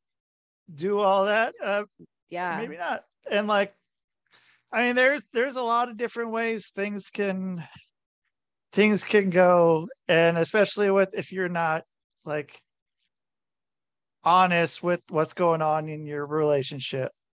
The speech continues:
Speaker 2: Yeah.
Speaker 1: Like, and, and who you are yourself, like, knowing
Speaker 2: Right.
Speaker 1: yourself and, like, just, you know, is, is a huge, huge thing. And
Speaker 2: Yeah, for sure. I mean, that's what I was saying. Like, my clients come in here thinking, like,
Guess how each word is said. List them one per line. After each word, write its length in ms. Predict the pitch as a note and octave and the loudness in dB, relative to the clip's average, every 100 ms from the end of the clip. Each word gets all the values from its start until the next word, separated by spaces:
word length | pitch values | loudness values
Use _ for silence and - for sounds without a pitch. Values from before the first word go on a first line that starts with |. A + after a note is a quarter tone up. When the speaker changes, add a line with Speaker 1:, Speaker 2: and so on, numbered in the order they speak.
| _ | _
Speaker 2:
Yeah. 420 | F3+ E3+ - - _ _ _ _ _ - | -10 -10 -10 -16 _ _ _ _ _ -6
Speaker 1:
Like, 300 | C#3+ D3+ - | -2 -2 -2
and, 200 | E3 F3 | -4 -2
and 200 | F3+ D#3 | -2 -2
who 300 | G#3 F#3 G3 | -2 -4 -2
you 140 | F3+ | 2
are 140 | E3+ | 2
yourself, 540 | E3 D3+ C#3 D3+ B2 - | 2 -2 -2 -2 -2 -4
like, 220 | D3 D3 C#3+ _ _ _ | 0 0 -2 _ _ _
knowing 360 | F3 A3 C#4 G#3+ | 2 4 4 2
Speaker 2:
Right. 0 | |
Speaker 1:
yourself 480 | G#3+ E3 E3+ D#3 - B4+ G#4 | 0 0 0 -2 -4 -12 -8
and, 100 | F3 | 0
like, 380 | E3+ E3 - _ _ _ _ - | 2 0 -4 _ _ _ _ -12
just, 160 | E3+ - _ _ _ | -12 -12 _ _ _
you 140 | - D3 | -10 -2
know, 160 | D3+ | 2
is, 240 | F3 F#3 F3+ | 4 4 2
is 220 | G4+ F3+ | -2 -2
a 80 | F3+ | -2
huge, 640 | D3+ G3+ F#3+ E3 C3+ - - | -4 0 0 -2 -6 -14 -14
huge 380 | - F3 C#3+ - | -8 -8 -8 -2
thing. 440 | D#3 C#3 C3 C3 _ - | 0 0 -6 -14 _ -6
And 380 | C#3 C#3+ D#4 E4+ | -4 -2 -2 -2
Speaker 2:
Yeah, 240 | F3 - - | -2 -4 -8
for 140 | G3 | -8
sure. 360 | G3 G#3+ F3+ D#3+ | -6 -6 -4 -4
I 100 | F#2+ | -4
mean, 320 | G3+ G#3 G3 F#3+ | -6 -8 -10 -8
that's 220 | G#3+ A3 | -8 -4
what 80 | B3 | -4
I 20 | |
was 120 | A3 | -4
saying. 260 | A3+ G#3+ G3 | -4 -4 -4
Like, 180 | F3+ F3 | -8 -6
my 140 | G#3 | -8
clients 380 | G#3 C4 C4 B3 | -6 -6 -6 -8
come 200 | B3+ G#3+ | -8 -6
in 180 | G#3+ A3 | -4 -4
here 380 | G3+ F#3 F#3 F#3 | -6 -4 -6 -6
thinking, 380 | G3 F#3 F#3+ F#3 | -10 -4 -6 -6
like, 340 | F3 E3+ E3 | -8 -8 -10